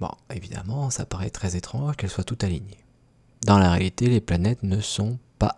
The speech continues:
alignées. Elles tournent autour du Soleil et ne sont que très rarement alignées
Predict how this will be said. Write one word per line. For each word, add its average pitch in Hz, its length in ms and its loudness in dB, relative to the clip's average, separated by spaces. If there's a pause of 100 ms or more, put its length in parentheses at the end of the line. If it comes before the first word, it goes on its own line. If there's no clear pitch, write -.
alignées. 87 580 0 (340)
Elles 90 160 -4
tournent 101 340 -4
autour 90 240 -6
du - 80 -12
Soleil 123 580 2 (380)
et 92 100 -6
ne 90 140 -4
sont 110 400 -4 (180)
que 98 100 -4
très - 260 2
rarement 92 300 2
alignées 98 440 0